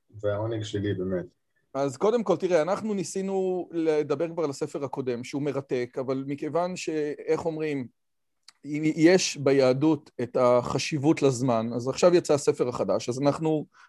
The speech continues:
Speaker 2: נדבר עליו. קודם כל, איך היה באמת ה-, ה-, החזרה, ההתאקלמות? הי-, הי-, הייתם שלוש שנים, נכון?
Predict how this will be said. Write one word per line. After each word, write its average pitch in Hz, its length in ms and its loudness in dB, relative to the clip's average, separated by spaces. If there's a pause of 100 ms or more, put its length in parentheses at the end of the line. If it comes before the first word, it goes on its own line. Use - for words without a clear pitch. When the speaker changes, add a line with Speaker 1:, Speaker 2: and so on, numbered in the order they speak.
Speaker 2:
נדבר 156 440 6
עליו. 202 220 6 (580)
קודם 220 240 6
כל, 240 260 6
איך 220 220 2
היה 269 220 8
באמת 233 440 2
ה-, 202 300 4
ה-, 170 500 2
החזרה, 147 800 2
ההתאקלמות? 143 680 -2
הי-, 156 240 6
הי-, 185 220 4
הייתם 190 220 4
שלוש 214 340 0
שנים, 202 400 0
נכון? 330 300 2